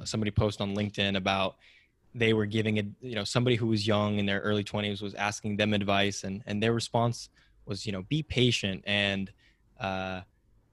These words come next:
you know, work hard, pay your dues." And I just think that's terrible advice. I think if you're young and you have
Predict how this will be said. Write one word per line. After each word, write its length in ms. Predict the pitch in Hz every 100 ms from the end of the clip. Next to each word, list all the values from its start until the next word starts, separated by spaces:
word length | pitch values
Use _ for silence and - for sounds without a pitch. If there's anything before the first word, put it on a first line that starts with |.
| _ -
you 80 |
know, 140 | 107 104
work 260 | 113 131
hard, 380 | - 123 120 120
pay 120 | 117
your 140 | 127 117
dues." 380 | 117 117 113 104
And 100 | 113
I 40 |
just 180 | 160 -
think 180 | 139 123
that's 260 | 110 -
terrible 460 | - - 123 113 104
advice. 460 | 95 101 90 - - -
I 140 | 107 117
think 420 | 139 127 110 - - _ _
if 180 | 127 -
you're 160 | 127 147
young 340 | 127 120 127
and 140 | 110 110
you 80 |
have 280 | 127 131 117